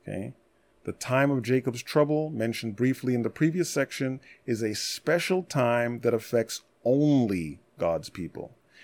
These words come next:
It occurs within the overall time frame of the time of trouble,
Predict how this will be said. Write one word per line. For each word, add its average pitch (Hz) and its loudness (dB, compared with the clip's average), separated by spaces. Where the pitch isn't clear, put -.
It 117 4
occurs 143 2
within 117 4
the 202 0
overall 135 4
time 120 0
frame 120 0
of 113 -2
the 110 -4
time 101 0
of 95 -6
trouble, 82 -4